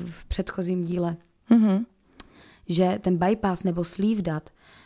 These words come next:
Speaker 1: jo, tak že ty dáš ten Ozempic a on říkal, že doteď nebyl žádný lék vlastně, který by
Speaker 2: Mhm.
Speaker 1: byl jako lék, tak jako laicky to řeknu, lék
Speaker 2: Mhm.
Speaker 1: na obezitu.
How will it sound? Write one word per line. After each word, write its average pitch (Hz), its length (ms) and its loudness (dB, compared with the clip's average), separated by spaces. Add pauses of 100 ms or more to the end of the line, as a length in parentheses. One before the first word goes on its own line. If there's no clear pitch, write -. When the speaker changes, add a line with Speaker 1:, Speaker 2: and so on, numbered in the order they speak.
(160)
Speaker 1:
jo, 185 180 2
tak 196 180 0 (220)
že 190 260 2 (120)
ty 208 100 0
dáš 196 160 0
ten 220 180 -4
Ozempic 208 460 0
a - 60 -2
on 180 60 2
říkal, 185 240 -2
že 175 100 0
doteď 196 380 -2
nebyl 202 220 0
žádný 190 340 0
lék 170 260 -2
vlastně, 180 400 -4
který 226 240 6
by 190 60 6
Speaker 2:
Mhm. 196 100 6
Speaker 1:
byl 202 120 2
jako 202 220 2
lék, 214 380 4 (400)
tak 214 160 -2
jako 220 200 2
laicky 202 460 2
to 185 120 -4
řeknu, 165 340 0
lék 240 200 8
Speaker 2:
Mhm. 226 80 4
Speaker 1:
na - 100 4
obezitu. 202 560 0